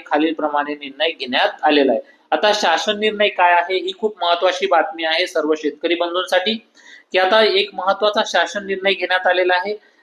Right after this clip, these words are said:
आता हा शासन निर्णय काय, इथे तुम्ही बघू शकता, ही पूर्ण माहिती त्यांनी दिलेली आहे. तर जून दोन हजार पंचवीस ते ऑगस्ट दोन हजार पंचवीस या कालावधीत राज्यात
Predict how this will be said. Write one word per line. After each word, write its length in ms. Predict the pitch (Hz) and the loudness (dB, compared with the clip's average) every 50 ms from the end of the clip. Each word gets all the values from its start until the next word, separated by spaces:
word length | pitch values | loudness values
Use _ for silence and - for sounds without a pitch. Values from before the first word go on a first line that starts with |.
| _ | _
आता 160 | - - - 185 | -4 0 0 2
हा 80 | 196 | 0
शासन 340 | 190 202 196 180 - 208 196 | 2 0 0 -2 -2 -4 -4
निर्णय 260 | 190 196 196 196 196 | -4 -4 -2 -2 -4
काय, 280 | 190 - 190 185 190 190 | 0 2 2 2 2 2
इथे 180 | 185 185 190 | 0 -2 -4
तुम्ही 220 | 185 190 185 190 190 185 | -6 -6 -10 -14 -4 -2
बघू 180 | 175 175 190 185 | -2 0 0 0
शकता, 280 | 185 180 175 - 170 | 0 -2 0 2 2
ही 120 | 165 170 165 | 2 2 0
पूर्ण 300 | 160 - 190 185 196 208 | 0 0 0 0 0 -2
माहिती 440 | 202 180 170 165 165 160 160 208 | -2 0 0 0 0 0 -2 -4
त्यांनी 260 | 208 - 180 170 170 175 | 0 0 0 0 0 -2
दिलेली 380 | 160 160 156 156 156 151 151 | 0 2 2 4 4 4 4
आहे. 540 | 143 135 - - - - _ - - - - - _ _ _ | 2 2 -2 -6 -16 -20 _ -20 -20 -20 -20 -20 _ _ _
तर 180 | - 190 202 208 | 2 4 4 4
जून 360 | 202 - - 170 196 214 208 | 2 0 -2 -2 -2 0 0
दोन 140 | 208 214 208 | 0 2 2
हजार 200 | 208 202 214 208 | 2 4 4 2
पंचवीस 480 | 208 - 196 180 - - 208 196 - _ | 2 0 -2 -4 -4 -8 -8 -10 -4 _
ते 60 | 214 | 2
ऑगस्ट 400 | 202 190 175 170 170 190 190 190 | 4 4 4 4 4 2 0 0
दोन 140 | 180 180 175 | -2 -4 -4
हजार 200 | 175 175 180 180 | 0 0 0 0
पंचवीस 400 | 180 180 165 156 - 190 180 - | -2 -6 -10 -10 -10 -14 -4 0
या 100 | 175 175 | 0 0
कालावधीत 560 | 175 - 160 156 151 156 156 156 170 180 - | 2 2 2 4 4 4 4 2 0 -2 0
राज्यात 380 | 170 156 151 - - 165 170 | 2 2 2 2 2 0 0